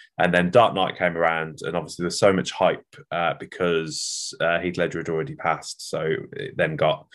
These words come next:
you know, even more sort of marketing, and there was, uh, more hype behind the performance and, uh, around the film. So I was a little bit concerned that it wasn't gonna live up to that when I did see it. And boy, did it. I mean, it,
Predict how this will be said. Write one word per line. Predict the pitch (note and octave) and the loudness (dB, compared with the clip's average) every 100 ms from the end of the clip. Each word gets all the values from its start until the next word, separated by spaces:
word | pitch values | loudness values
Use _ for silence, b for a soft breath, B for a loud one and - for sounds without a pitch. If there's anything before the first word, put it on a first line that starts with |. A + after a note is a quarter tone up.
| B B - | B B -6
you | E2 | 0
know, | D#2+ | 2
even | D#2+ E2+ | 2 0
more | E2+ E2+ E2 D#2+ | 2 4 4 4
sort | - - | -4 -8
of | |
marketing, | E2+ D#2+ - - D#2+ D#2 | 0 0 -2 -8 -6 -4
and | D#2 | -4
there | D#2 | -4
was, | D#2 D2+ - - | -6 -6 -12 -16
uh, | - - - - | -16 -14 -14 -12
more | F#2 E2+ E2+ | -2 2 4
hype | E2+ E2 - | 4 4 2
behind | E2+ E2+ E2 | -2 0 0
the | D#2 | -2
performance | - - F2 D#2+ D#2 D2 - - | -6 2 4 4 0 -6 -6 -2
and, | E2 D#2 D2+ D2 - | -2 0 -4 -6 -10
uh, | - - | -4 0
around | D#2+ D#2 | 2 0
the | |
film. | - F2 D2 F2 B B B B - | 2 2 2 -8 B B B B 0
So | F#2 F2 | 6 8
I | |
was | F#2+ F2+ | 8 6
a | |
little | F#2 A2+ | 4 6
bit | F#2+ - | 4 0
concerned | - E2 D#2 | -2 0 0
that | D#2 | -2
it | C#2+ | -4
wasn't | E2 D#2+ - | -6 -6 -8
gonna | F2 D#2+ | -6 -4
live | D#2+ E2+ | 0 2
up | F#2 | 2
to | - | 2
that | G2 F#2+ - | 2 2 0
when | E2+ | -4
I | |
did | E2 F2+ | -2 -2
see | - F#2+ | 2 4
it. | F#2+ F#2+ b b b - | 4 2 b b b -4
And | F2+ E2 D2+ | -4 -4 0
boy, | F2+ E2 | 4 4
did | D#2 D#2 | 2 -2
it. | D2 - - | -4 -8 -6
I | E2 | -4
mean, | D#2+ D#2 D2+ C#2+ | 0 0 0 -6
it, | - - | -8 -10